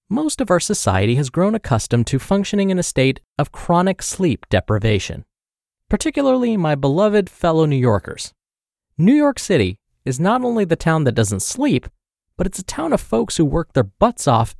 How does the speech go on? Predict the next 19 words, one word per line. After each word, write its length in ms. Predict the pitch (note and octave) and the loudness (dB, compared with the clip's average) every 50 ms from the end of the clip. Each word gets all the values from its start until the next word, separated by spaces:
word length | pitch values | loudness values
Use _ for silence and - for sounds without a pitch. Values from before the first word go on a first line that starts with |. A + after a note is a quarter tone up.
| - | -4
every 400 | - F#3 F#3+ F3 F3+ F#3 G3+ F#3+ | -2 -2 -2 -2 -2 -4 -2 -2
waking 460 | E3 B2+ A#2+ A#2+ A#2 - B2 A#2+ A#2 A2+ | 0 2 2 2 2 0 -2 -4 -4 -4
second. 500 | - - B2+ A2 - - F#2 - - - _ _ _ _ _ _ _ _ _ _ _ | -4 -2 -2 -2 -2 -2 -8 -12 -14 -18 _ _ _ _ _ _ _ _ _ _ _
So 180 | - - - A#3 | -6 -2 0 2
I 60 | C#4 | 2
don't 180 | E4 E4 A#3 D#3 | 2 0 -2 -2
blame 320 | - D3 E3 F#3 F#3+ E3+ | 0 0 2 2 2 2
anyone 420 | C#3 A2+ G2 F#2 F#2 F#2+ G#2 - | 2 2 0 0 -2 -4 -6 -8
for 120 | - - A2 | -8 -8 -8
staying 340 | - - - D3 D3 C#3+ C#3 | -6 -4 -4 -2 -2 -2 -2
up 140 | - - | -2 -4
past 360 | - - C3+ C3 B2+ B2 - - | -4 -4 -2 -4 -4 -4 -2 0
their 100 | A#2+ A2+ | 0 0
bedtime 640 | G#2 - C#3+ D#3+ D3+ - - B2 A2+ F#2+ F#2+ G2 G2+ | 2 2 2 2 2 -2 -4 -4 -4 -2 -4 -4 -6
for 180 | - - B2 | -4 -4 -6
some 200 | A2+ - A#2+ A2 | -2 0 0 -2
badly 520 | G2 - B2+ C#3+ D3 D#3+ D#3+ D#3 D#3 D#3 C#3+ | 0 0 0 2 2 2 0 0 -2 -2 -2
needed 360 | B2+ A#2+ A#2+ A#2 A#2 G#2+ G2+ | -2 -2 -2 -2 -4 -4 -4
downtime 600 | C3+ C#3 D#3+ F#3 G3 F3 - A2 G2+ G2+ A2 B2+ | -2 -2 0 0 0 -2 -2 -2 -2 -2 -4 -6